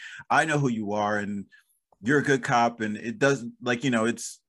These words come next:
you know, sometimes it's time to move on, and just, like, move on to the next chapter of your life. He doesn't wanna hear it. And then McClane sort of stumbles out, and the next morning he wakes up and he's got a bomb strapped to his wrist, and he's inside of a dump truck.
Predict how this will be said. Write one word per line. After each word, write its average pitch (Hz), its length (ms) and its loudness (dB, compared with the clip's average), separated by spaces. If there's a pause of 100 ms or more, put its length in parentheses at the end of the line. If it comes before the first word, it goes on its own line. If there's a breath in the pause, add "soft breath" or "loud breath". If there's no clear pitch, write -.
you 131 120 -4
know, 120 60 0
sometimes 151 360 -2
it's 139 100 -4
time 143 220 0
to 139 60 0
move 143 240 0
on, 139 160 0
and 104 100 -8
just, 98 120 -8
like, 107 120 -2
move 120 180 0
on 127 220 -2
to 120 120 0
the 107 60 0
next 117 200 0
chapter 123 360 -2
of 110 60 -6
your 110 140 -6
life. 123 240 -2
He 131 60 -2
doesn't 110 160 -2
wanna 98 120 -8
hear 143 220 4
it. 135 160 -2 (400 soft breath)
And 123 180 0
then 131 220 0
McClane 165 400 -4
sort 156 160 -4
of 135 80 -2
stumbles 151 420 -2
out, 139 400 4
and 120 140 0
the 117 40 2
next 139 280 -2
morning 135 220 -4
he 117 100 -4
wakes 127 340 -2
up 120 300 0 (100)
and 120 160 -4
he's 117 300 -2
got 110 200 -4
a 101 100 -6 (100)
bomb 135 300 4
strapped 120 380 0
to 123 60 -4
his 110 160 -8
wrist, 113 360 -2
and 107 100 -2
he's 107 260 -4
inside 120 400 2
of 87 80 -6
a - 160 -12
dump 101 180 -2
truck. - 360 -12